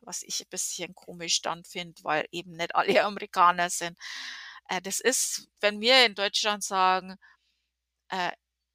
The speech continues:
"Jetzt reißt euch mal zusammen" oder, äh: "Wir sind doch alle Menschen", äh, die würden dann sagen: "Wir sind alle Amerikaner." Ähm, das ist 'n bisschen komisch, aber okay. <laughs> Das ist für die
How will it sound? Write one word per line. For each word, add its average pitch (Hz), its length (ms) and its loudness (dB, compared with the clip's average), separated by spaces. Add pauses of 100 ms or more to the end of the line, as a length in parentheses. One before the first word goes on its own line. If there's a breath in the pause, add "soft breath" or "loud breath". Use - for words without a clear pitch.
(120)
"Jetzt - 240 0
reißt 196 300 4
euch 233 140 -2
mal 202 180 -2
zusammen" 220 760 2
oder, 190 460 -4
äh: - 160 -10
"Wir 220 100 -6
sind 214 220 -8
doch 214 220 -12
alle 202 240 2
Menschen", 220 680 -2 (640 soft breath)
äh, 196 480 4 (1300)
die 214 120 -10
würden 208 240 -6
dann 190 160 0
sagen: 185 340 0
"Wir 196 100 -8
sind - 200 -6
alle 185 260 -6
Amerikaner." 180 720 -4 (200)
Ähm, 175 480 -6
das - 180 -14
ist 185 160 -10
'n - 40 -20
bisschen 180 240 -14
komisch, 165 440 -8
aber 170 220 -16
okay. 175 340 -14 (460 loud breath)
<laughs> - 760 0
Das - 180 -2
ist - 260 2
für 277 120 -2
die 302 360 0